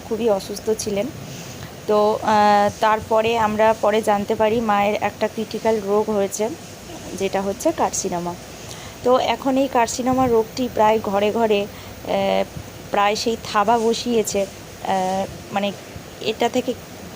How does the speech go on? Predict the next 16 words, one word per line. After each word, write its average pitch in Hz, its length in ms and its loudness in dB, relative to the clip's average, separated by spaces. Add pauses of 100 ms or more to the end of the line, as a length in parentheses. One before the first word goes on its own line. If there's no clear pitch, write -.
(300)
কোনো 226 180 2
মানুষই 214 440 2
হয়তো 247 220 2
ছাড় 196 280 -2
পাচ্ছে 190 300 -2
না, 220 120 0
এরকম 185 220 -2
একটা 190 180 -4
ব্যাপার 202 380 0 (220)
হয়ে 190 140 0
দাঁড়িয়েছে। 175 520 -4 (1000)
তো 233 120 4
যাই 247 260 6
হোক, 254 140 4
আমরা 220 360 4 (400)
খুব 262 120 0